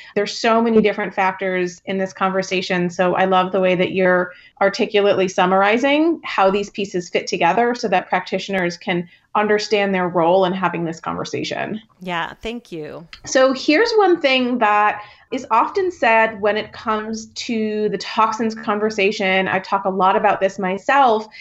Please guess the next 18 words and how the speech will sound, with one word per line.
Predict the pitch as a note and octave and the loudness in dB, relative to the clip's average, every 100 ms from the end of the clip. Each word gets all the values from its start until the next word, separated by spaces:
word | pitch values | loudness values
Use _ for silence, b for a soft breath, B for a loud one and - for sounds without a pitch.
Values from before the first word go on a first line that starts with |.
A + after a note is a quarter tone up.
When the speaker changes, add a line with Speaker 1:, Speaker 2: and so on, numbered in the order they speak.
| B B | B B
Speaker 1:
is | A#3+ | -4
that, | A#3+ A#3 A#3 - - | 2 4 2 0 0
quote, | C4 C4+ A3+ A3 | 2 2 2 0
"The | G#3+ | -2
dose | A3 B3 C#4 C#4 | 0 0 0 -2
makes | B3 A3 A3 - | -4 -4 -4 -10
the | - | -20
poison." | - G3+ F#3+ G3+ F#3 E3+ D#3+ E3+ B B B | -8 0 0 0 0 0 -2 -8 B B B
And | A#3 A3+ A3+ A3+ A3+ - | 0 2 2 0 -4 -10
when | G3+ A#3 | -2 0
it | A#3 | 0
comes | - F4+ F4+ | 0 0 0
to | - | -6
certain | - B3 A#3 A3+ | 0 2 2 -2
chemicals, | A3+ G#3+ A3 A3 G3+ G3 G3 B B B | -2 0 0 2 4 4 0 B B B
this | A3 B3+ | 0 0
is | B3+ B3+ A#3+ | 0 0 2
a | G#3+ G3+ G#3 G#3+ | 2 4 2 -2